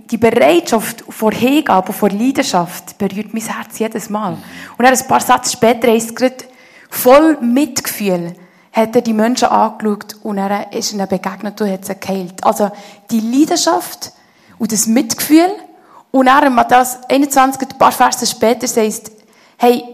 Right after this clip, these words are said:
Speaker 1: da ist etwas krumm, jetzt muss ich geradlinig sein. Mein Haus soll ein Haus vom Gebet sein.“ Und dann tut er Sachen, die krumm sind, wieder richtig stellen. Also so, so eine Leidenschaft in kurzer Zeit, die euch Jesus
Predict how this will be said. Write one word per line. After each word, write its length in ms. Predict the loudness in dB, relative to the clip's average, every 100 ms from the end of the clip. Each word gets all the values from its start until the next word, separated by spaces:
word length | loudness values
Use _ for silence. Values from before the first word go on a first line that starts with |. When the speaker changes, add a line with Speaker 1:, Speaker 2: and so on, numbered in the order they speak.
| -20 _ 4
Speaker 1:
da 100 | 6
ist 100 | 6
etwas 280 | 0 -2
krumm, 340 | 0 4 4 4
jetzt 180 | -6 -6
muss 160 | -6
ich 80 | -6
geradlinig 600 | 2 4 4 2 -4 -4
sein. 200 | -6 -10 -2
Mein 180 | 0 0 -2 -12 -2
Haus 240 | 0 0
soll 160 | 0 0
ein 180 | -2 -4
Haus 200 | -4 -2
vom 180 | -4
Gebet 400 | -2 -4 -4 -6
sein.“ 280 | -10 -8 -8 -12 -20 -10
Und 40 | -6
dann 100 | -4
tut 180 | -2
er 80 | -2
Sachen, 340 | 0 0 0 0
die 80 |
krumm 380 | 0 2 2 0
sind, 400 | -2 -4 -6 -8 -16 -20 -8
wieder 240 | -4 -2
richtig 400 | -2 -4 -8 -8
stellen. 440 | -6 -2 -2 -2 -6 -12 -20 -12 -2
Also 160 | -2
so, 260 | 2 2 2 2
so 260 | 2 2
eine 320 | 2 0 -2 -10 -20 -20 _ -20 -6
Leidenschaft 800 | 0 4 4 4 4 4 2 -4
in 100 | -8
kurzer 500 | -2 2 2 -2 -10
Zeit, 340 | -8 -8 -4
die 40 | 2
euch 340 | 2 2 -2
Jesus 480 | -4 -4 -4 -8 -10